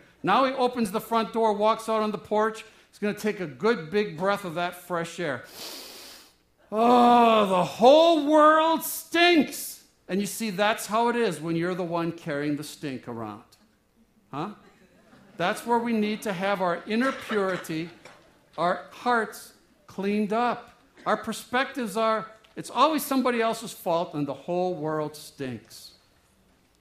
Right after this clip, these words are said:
instead of what's going on in my life.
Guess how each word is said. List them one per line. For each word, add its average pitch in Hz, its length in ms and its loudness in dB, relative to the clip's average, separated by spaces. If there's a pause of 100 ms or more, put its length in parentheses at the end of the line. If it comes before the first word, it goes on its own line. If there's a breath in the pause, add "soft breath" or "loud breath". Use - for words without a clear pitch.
instead 147 420 -10
of 127 160 -8
what's 151 220 -8
going 165 400 -4
on 139 320 -10 (240)
in 110 180 -10
my 117 280 -10 (420)
life. 135 480 -16